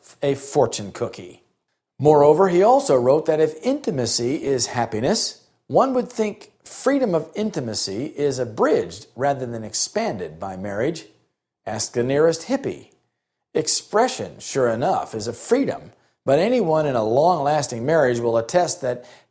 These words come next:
that happy state constricts rather than expands what one can prudently say. The Chief Justice, in his dissent, was concerned that the court was overstepping its constitutional bounds. He wrote, "If you are among the many,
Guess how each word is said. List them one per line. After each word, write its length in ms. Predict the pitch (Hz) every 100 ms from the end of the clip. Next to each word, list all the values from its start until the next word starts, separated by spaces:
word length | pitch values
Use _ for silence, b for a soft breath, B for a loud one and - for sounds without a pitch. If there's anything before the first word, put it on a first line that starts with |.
| b b -
that 200 | 160 196
happy 340 | 180 165 147
state 540 | - - 208 117 - -
constricts 800 | 135 123 - - 208 - - -
rather 300 | 131 143 139
than 140 | 139
expands 720 | 127 - - 233 175 82 85 101
what 180 | 104
one 240 | 123 113 113
can 160 | 110 101
prudently 480 | - - 101 -
say. 500 | - - 151 - - _ _ _ _ _ _ _ _ _ _ _
The 100 | -
Chief 360 | 160 - 277 -
Justice, 500 | 127 156 151 - -
in 140 | -
his 240 | 123 185 269
dissent, 420 | 113 - 82 104
was 200 | 143 139
concerned 500 | 151 131 202 190 175
that 140 | 156
the 80 | 147
court 400 | - - 196 180
was 180 | 147 131
overstepping 840 | 170 151 147 - - 262 262 202
its 180 | 117 -
constitutional 800 | - 113 104 98 - 104 - 98
bounds. 560 | 82 98 71 - - - b b b -
He 100 | 202
wrote, 260 | 190 190
"If 200 | 190 160
you 160 | 202 294
are 100 | 226
among 380 | 143 135 139 127
the 100 | 120
many, 720 | 113 127 165 135 87 123